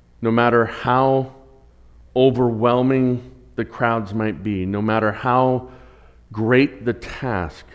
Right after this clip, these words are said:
no matter how, um, much time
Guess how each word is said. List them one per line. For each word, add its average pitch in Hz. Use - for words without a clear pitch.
no 123
matter 127
how, 135
um, 110
much 131
time 120